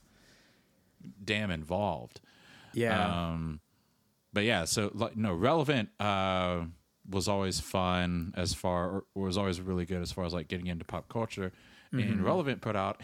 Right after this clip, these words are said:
Speaker 1: <laughs> an article regarding, we haven't talked about him in, in a while, um, <laughs> Brian Houston from Hillsong.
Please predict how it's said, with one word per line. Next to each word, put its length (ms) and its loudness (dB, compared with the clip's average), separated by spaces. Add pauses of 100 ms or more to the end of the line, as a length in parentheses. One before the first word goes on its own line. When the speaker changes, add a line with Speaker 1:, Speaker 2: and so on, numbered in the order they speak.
Speaker 1:
<laughs> 100 -8
an 120 -2 (160)
article 600 -2 (500)
regarding, 880 2
we 260 2
haven't 260 4
talked 180 2
about 160 4
him 180 4
in, 80 4
in 200 2
a 60 4
while, 720 2
um, 680 2
<laughs> 580 -10
Brian 480 4
Houston 520 4
from 180 2
Hillsong. 720 4